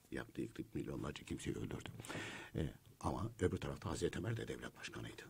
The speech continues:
Ömer bin Abdülaziz Hazretleri de devlet başkanıydı. Osmanlı Sultanları da devlet başkanıydı. Ama o devlet başkanlıkları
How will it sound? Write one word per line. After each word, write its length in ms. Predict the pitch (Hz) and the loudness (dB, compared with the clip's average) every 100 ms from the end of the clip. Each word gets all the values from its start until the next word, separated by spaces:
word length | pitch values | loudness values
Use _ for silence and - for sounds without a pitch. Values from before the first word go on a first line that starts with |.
| - - - - - - - - | -16 -20 -20 -20 -20 -20 -8 -2
Ömer 280 | 71 67 | 0 0
bin 60 | 65 | -2
Abdülaziz 440 | 60 57 57 65 | -4 -4 -4 -4
Hazretleri 440 | 69 - - - 95 | -4 -6 -4 -2 2
de 120 | 110 | 4
devlet 280 | 76 64 - | 2 0 -4
başkanıydı. 460 | - - - 55 - - - - | -8 -6 -4 -6 -8 -16 -20 -8
Osmanlı 380 | - - 226 196 | -6 -4 -2 -2
Sultanları 400 | - 113 - - | -2 -4 -4 -6
da 120 | 113 | -8
devlet 280 | - - - | -8 -10 -10
başkanıydı. 420 | - - - - - - - - - - | -8 -6 -6 -8 -12 -12 -10 -8 -8 -4
Ama 180 | - - | 0 2
o 280 | 76 87 - - | 2 2 2 0
devlet 300 | 71 64 - | 0 0 -4
başkanlıkları 500 | - - 55 - | -6 -4 -4 -4